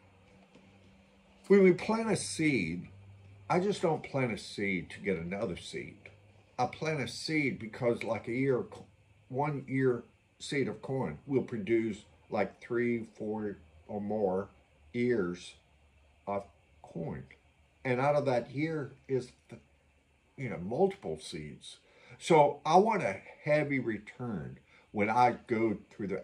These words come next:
effort of planting. And it's the same way with giving. If you're gonna give, expect God to give you back. Why? Because you have more to give.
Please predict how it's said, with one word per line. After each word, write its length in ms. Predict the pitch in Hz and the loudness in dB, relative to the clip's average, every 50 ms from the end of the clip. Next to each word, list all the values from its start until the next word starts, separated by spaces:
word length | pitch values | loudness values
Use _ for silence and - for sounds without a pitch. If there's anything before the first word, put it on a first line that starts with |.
| - - | -6 -2
effort 440 | 117 117 117 - - - 82 76 - - - | 0 0 0 0 -4 -8 -12 -12 -14 -14 -12
of 140 | - - - | -12 -12 -12
planting. 680 | - - - 104 110 113 110 101 - - - - - - - _ _ _ _ - - - - - | -14 -10 -8 -6 -6 -6 -6 -8 -12 -14 -16 -18 -18 -20 -20 _ _ _ _ -20 -20 -18 -8 -6
And 160 | 139 147 156 | -4 -2 -2
it's 160 | 147 127 - | -2 -4 -4
the 100 | - 143 | -6 -8
same 320 | - - 180 175 175 175 160 | -4 0 0 2 2 2 0
way 140 | 160 156 | 0 -2
with 340 | 147 131 135 135 127 - - | -2 -2 -2 -2 -2 -4 -6
giving. 480 | 143 147 170 170 180 175 - - 131 - - | -4 -2 0 2 2 2 0 -4 -6 -6 -8
If 120 | 135 131 | -8 -8
you're 120 | 143 151 156 | -8 -6 -4
gonna 240 | 160 180 190 196 185 | -2 0 0 0 0
give, 560 | 143 - - - 175 196 190 151 95 92 95 - - - - - | -2 -4 0 2 4 4 4 4 2 -2 -6 -10 -16 -20 -14 -8
expect 720 | - 170 160 - - - - - 214 220 214 - - - - | -6 -6 -4 -4 -6 -6 -2 -2 -2 -2 -2 -6 -14 -8 -4
God 420 | - 151 147 175 170 170 160 135 | -2 0 0 0 0 -2 -4 -6
to 80 | - - | -8 -10
give 280 | 113 98 - 143 147 | -8 -6 -4 -4 -4
you 120 | 147 151 139 | -4 -4 -6
back. 560 | 131 - - 170 185 190 180 - - - - - - _ _ _ _ _ _ | -6 -2 0 0 0 0 -2 -4 -8 -10 -14 -14 -18 _ _ _ _ _ _
Why? 540 | - 123 139 147 160 196 233 240 233 233 - - _ _ _ _ | 2 6 6 8 8 8 6 4 4 2 -4 -14 _ _ _ _
Because 340 | - 202 190 - 214 202 196 | -8 -6 -2 0 2 2 2
you 100 | - 208 | 6 6
have 240 | 196 190 196 202 190 | 6 6 6 4 2
more 300 | 190 190 196 202 208 196 | 0 0 0 2 2 0
to 180 | 190 - - 196 | 0 -2 -4 -4
give. 520 | 190 180 208 208 214 214 208 - - - | -2 0 2 2 2 4 4 2 2 0